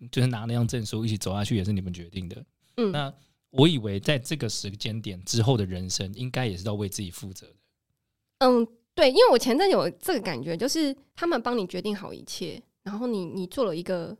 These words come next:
Speaker 2: 很多人身上应该要自己做选择的时候，都是用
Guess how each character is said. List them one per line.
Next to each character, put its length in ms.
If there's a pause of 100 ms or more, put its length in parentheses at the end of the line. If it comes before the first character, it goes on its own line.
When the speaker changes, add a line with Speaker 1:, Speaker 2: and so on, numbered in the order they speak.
(400)
Speaker 2:
很 180
多 200
人 180
身 220
上 180
应 80
该 140
要 140
自 220
己 140
做 220
选 200
择 140
的 100
时 140
候， 80
都 120
是 180
用 260